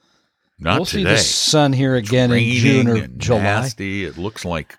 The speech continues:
Speaker 1: the
Speaker 2: Okay, so what
Speaker 1: Northeast.
Speaker 2: other vehicle? So, uh, other than the four oh one,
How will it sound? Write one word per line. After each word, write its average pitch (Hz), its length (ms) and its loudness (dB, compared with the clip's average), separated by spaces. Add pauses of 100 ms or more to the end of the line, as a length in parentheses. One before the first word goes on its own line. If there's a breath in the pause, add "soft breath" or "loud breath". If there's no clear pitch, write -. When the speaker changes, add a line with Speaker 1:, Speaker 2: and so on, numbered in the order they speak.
(140)
Speaker 1:
the 180 80 0
Speaker 2:
Okay, 190 220 2
so 180 140 2
what 202 220 4
Speaker 1:
Northeast. 220 60 4
Speaker 2:
other 196 160 4
vehicle? 170 420 2
So, 160 400 4
uh, 151 400 4
other 165 280 2
than 156 420 2
the 139 540 2
four 165 280 4
oh 156 320 2
one, 139 260 -2